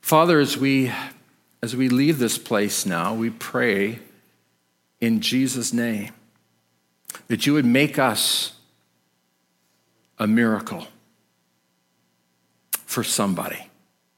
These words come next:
God, we recognize that nobody can come to Christ unless God enables them.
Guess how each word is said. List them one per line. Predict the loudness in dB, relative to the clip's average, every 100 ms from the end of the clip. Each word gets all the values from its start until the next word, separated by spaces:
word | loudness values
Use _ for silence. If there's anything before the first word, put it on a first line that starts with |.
| _ _ _ _ -20 -20 -20 _ _ _ _ _ _ _ _ _ _ _ _ _ 0
God, | 4 6
we | 4
recognize | 4 4 4 2 4 2 4
that | 4
nobody | 4 4 4 2
can | 2 -2
come | 0 -2
to | -2
Christ | -4 0 2 2 0
unless | 0 0 0 -2
God | -2 0 2
enables | 2 2 0 -2 -4 -6
them. | -8